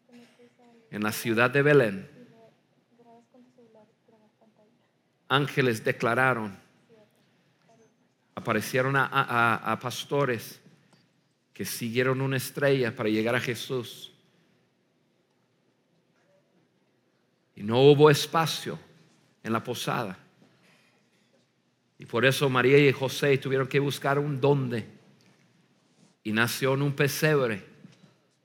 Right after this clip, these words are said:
que había animales por todos lados. Y el rey del universo nació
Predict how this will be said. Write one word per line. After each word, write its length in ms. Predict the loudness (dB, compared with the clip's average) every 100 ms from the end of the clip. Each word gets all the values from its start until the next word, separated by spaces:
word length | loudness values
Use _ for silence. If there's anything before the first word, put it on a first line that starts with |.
| _ _ _ _ _ _ _ _
que 100 | -2
había 220 | 4 6
animales 640 | 6 4 6 8 6 0
por 160 | -6 -6
todos 320 | -2 -2 0
lados. 460 | 0 0 -4 -12 -20 _ _ _ _ _ _ _ _ _ _ _ _ _ _ _ _
Y 80 | -8
el 60 | -4
rey 760 | 4 8 10 8 4 -12 -20 -20 _ _ _ _ _ _ _ -4
del 160 | 0
universo 600 | 2 4 4 2 -2 -14 -16 _ _ _ _ _ _ _ _ _ _ _ _ _ -4
nació 720 | 0 0 0 -4 -2 -2